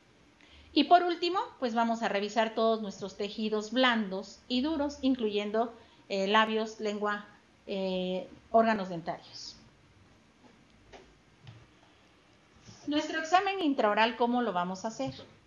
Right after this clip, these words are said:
Una vez que ya empezamos a revisar cuáles son nuestros órganos comprometidos, lo primero que vamos a hacer, pues, es, después de lavarlo,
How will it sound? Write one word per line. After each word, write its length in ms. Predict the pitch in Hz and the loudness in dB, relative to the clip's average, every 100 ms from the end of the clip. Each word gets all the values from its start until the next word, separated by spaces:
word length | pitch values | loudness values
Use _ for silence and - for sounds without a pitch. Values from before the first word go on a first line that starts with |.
| - - - _ - _ - | -20 -20 -20 _ -20 _ -4
Una 280 | 254 277 277 | 2 4 6
vez 260 | 262 254 262 | 4 2 0
que 140 | 254 | -4
ya 120 | 220 | -2
empezamos 520 | 226 226 226 196 214 | -2 -4 -4 -4 -4
a 60 | 220 | -2
revisar 640 | 196 180 180 - 196 208 208 - - | -2 -4 -6 -4 0 0 -4 -12 -2
cuáles 320 | - 226 226 226 | 6 6 4 -2
son 160 | 220 | -4
nuestros 340 | 214 214 202 220 | -4 -8 -8 -4
órganos 360 | 208 208 196 | -2 -2 -4
comprometidos, 880 | - 190 220 233 247 254 208 254 - - - - - | -4 -2 0 0 2 2 2 0 -4 -4 -4 -4 -2
lo 120 | 349 | 2
primero 380 | 349 311 277 262 | 4 4 4 4
que 100 | 269 | 0
vamos 320 | 214 208 226 | -2 -2 -2
a 40 | 233 | -2
hacer, 420 | 226 220 202 247 - - _ _ _ _ - | -2 0 -2 -2 -14 -20 _ _ _ _ 0
pues, 220 | 220 220 | 2 4
es, 240 | 208 208 - | 0 -2 -4
después 480 | 214 208 240 247 226 | -4 2 4 4 4
de 100 | 214 | 2
lavarlo, 640 | 202 208 214 214 220 330 | 2 4 4 2 0 -4